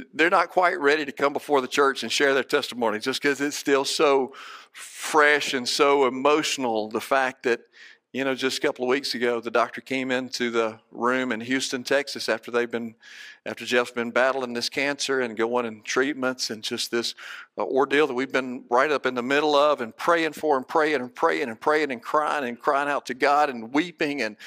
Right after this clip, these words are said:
and, and, and then the doctor comes in and, and the doctor had told Jeff early on, said, "I'm gonna come into this room one day." Don't listen to this, y'all.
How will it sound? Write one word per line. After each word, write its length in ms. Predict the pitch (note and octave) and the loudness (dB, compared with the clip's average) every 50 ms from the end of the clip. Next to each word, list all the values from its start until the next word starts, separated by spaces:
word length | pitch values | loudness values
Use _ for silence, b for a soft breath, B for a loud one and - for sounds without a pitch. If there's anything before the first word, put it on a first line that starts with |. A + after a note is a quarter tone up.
| B B B B B B B B | B B B B B B B B
and, 400 | - A2+ A#2+ A#2 A#2 A#2 A#2 - - | -4 -4 -2 -4 -4 -6 -10 -8 -6
and, 320 | A#2+ B2+ B2 B2 A#2 - | -4 -4 -4 -6 -8 -8
and 180 | - B2+ B2+ B2 | -6 -6 -4 -2
then 120 | C3+ B2+ | -2 -2
the 80 | A#2+ A#2 | -2 0
doctor 340 | A#2 C3+ A#2+ B2 B2 - B2 | 2 2 2 2 0 -4 -10
comes 340 | - - C3 B2+ A#2+ A#2+ C3+ | -6 -4 -4 -4 -4 -4 -2
in 400 | C#3 D3 C#3 B2+ A#2 G#2+ A#2 A#2 - | 0 0 0 -2 -2 -4 -12 -10 -8
and, 320 | A#2+ A#2 A2 G#2+ G#2+ - _ _ _ - | -8 -6 -6 -8 -14 -20 _ _ _ -10
and 80 | A2 A2+ | -4 -4
the 60 | B2 | 2
doctor 360 | B2+ C#3+ D#3 F3 - - D#3 | 4 4 4 4 2 -2 -2
had 180 | C#3+ C#3+ C3+ - | -2 -2 -2 2
told 480 | - E3 E3 E3+ D#3+ D3+ C#3 C3+ - B B B B B B B | 2 2 2 2 0 -2 -4 -6 -12 B B B B B B B
Jeff 440 | - C#3+ D3 D3 C3+ A#2+ A#2 - - | -2 2 4 4 4 2 0 -4 -2
early 360 | - C3+ D3 D#3 D#3 D#3+ D3+ C#3+ | 2 2 2 4 2 0 0 0
on, 300 | C3+ A2+ G#2+ A2 A#2+ - | -2 -2 -4 -6 -10 -8
said, 280 | - - A#2+ B2 A#2+ - - _ _ _ _ _ _ _ - - | -2 0 0 0 0 -2 -18 _ _ _ _ _ _ _ 0 2
"I'm 160 | C#3 E3+ G3+ | 2 2 2
gonna 200 | G3 G3+ E3+ C#3 | 0 -2 -2 -2
come 240 | - D3+ D#3 D3+ D#3 | -2 -2 -2 0 0
into 140 | D#3 D3 C3+ | -2 -2 0
this 220 | C#3+ C3+ - - | -2 -2 -2 0
room 280 | C#3 C#3+ C#3+ C#3 C3+ B2+ | 2 2 2 2 0 -2
one 200 | A#2+ A#2 A2+ G#2+ | -2 -4 -2 -2
day." 260 | A#2 G#2 G2+ G#2+ - - | -2 -2 -2 -4 -4 -2
Don't 240 | F3 F3 - - E3+ | -2 -2 -2 0 0
listen 280 | F3 F#3+ F#3 - F3 C3 | 0 0 0 -2 -8 -6
to 80 | B2+ | -6
this, 140 | A#2+ - - | -6 -2 0
y'all. 260 | B2+ A#2+ A#2 A#2+ B | 2 2 2 0 B